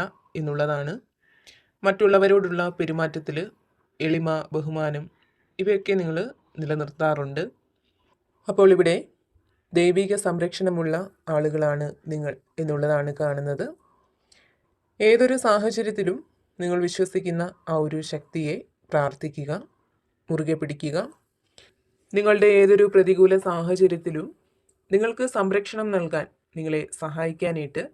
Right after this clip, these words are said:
ആ ഒരു ശക്തി നിങ്ങളോടൊപ്പം നിലകൊള്ളും എന്നുള്ളതാണിവിടെ കാണുന്നത്. അപ്പോൾ നിങ്ങൾക്കുള്ള പ്രപഞ്ചശക്തിയുടെ ഇന്നത്തെ ആ ഒരു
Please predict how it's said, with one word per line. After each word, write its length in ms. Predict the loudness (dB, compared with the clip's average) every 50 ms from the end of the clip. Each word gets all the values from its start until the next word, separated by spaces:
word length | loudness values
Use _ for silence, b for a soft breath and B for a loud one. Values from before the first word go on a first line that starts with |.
| _ _ _ _ _ _ _ _ _ _ _ _ -4 -2
ആ 20 | -2 -2
ഒരു 140 | -2 -2 -4 -4 -4
ശക്തി 320 | -6 -6 -6 _ -8 -8 -8 -8 _ _ _ -14
നിങ്ങളോടൊപ്പം 540 | -10 -8 -6 -4 -4 -6 -6 -6 -6 -8 -8 -8 -12 _ _ _ _ _ _ -10
നിലകൊള്ളും 480 | -4 -2 -2 -2 -2 -4 -4 -4 -6 -8 -10 _ _ _ _ _ _ -4 -4
എന്നുള്ളതാണിവിടെ 760 | -2 -2 -2 -2 -2 -2 -2 -4 -4 -6 -6 -8 -8 -8 -10 -10 _ _ _ _ _ _ _
കാണുന്നത്. 480 | -6 -4 -4 -6 -8 -10 -12 -12 -12 -12 -12 -14 _ _ _ _ _ _ _ _ _ _ _ _ _ _ _ _ _ _ _ _ _ _ _ _ _ _ _ _ _ -8
അപ്പോൾ 180 | -4 0 0 0 2 2
നിങ്ങൾക്കുള്ള 460 | 2 2 0 0 0 0 0 0 0 0 -2 -4 -8 -14 _ _ _ _ _ 0
പ്രപഞ്ചശക്തിയുടെ 920 | 0 2 2 0 0 -2 -4 -6 -6 -8 -8 -6 -4 -2 0 0 0 0 -2 -6 -10 _ _ _ _ _ _ _ _ _ -2
ഇന്നത്തെ 260 | -2 -2 -2 -2 0 2 2
ആ 60 | 2 2
ഒരു 120 | 2 0